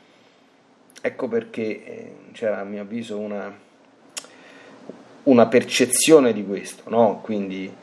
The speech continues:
eh, nel fatto che gli stessi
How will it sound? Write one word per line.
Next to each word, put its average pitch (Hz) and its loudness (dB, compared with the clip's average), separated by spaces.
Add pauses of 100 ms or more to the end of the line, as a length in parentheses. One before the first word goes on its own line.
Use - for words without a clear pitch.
(460)
eh, - -8 (1500)
nel 117 4
fatto 117 4
che 104 -4 (140)
gli 98 -10
stessi 98 -6